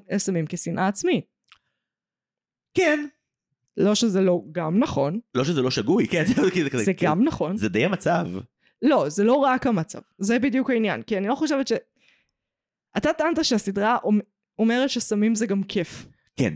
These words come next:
Speaker 1: אני טוענת שהסדרה אומרת שסמים זה בהכרח, אה, דרך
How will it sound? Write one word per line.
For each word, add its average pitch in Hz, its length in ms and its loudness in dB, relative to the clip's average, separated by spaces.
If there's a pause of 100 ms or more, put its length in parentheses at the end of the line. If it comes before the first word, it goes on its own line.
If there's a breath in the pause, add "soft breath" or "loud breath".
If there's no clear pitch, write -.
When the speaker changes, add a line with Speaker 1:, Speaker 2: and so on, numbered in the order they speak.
(340)
Speaker 1:
אני 233 200 4
טוענת 247 420 0
שהסדרה 202 460 0
אומרת 220 400 0
שסמים 233 680 0
זה 220 140 0
בהכרח, 185 640 -4
אה, 185 160 0
דרך 175 280 -4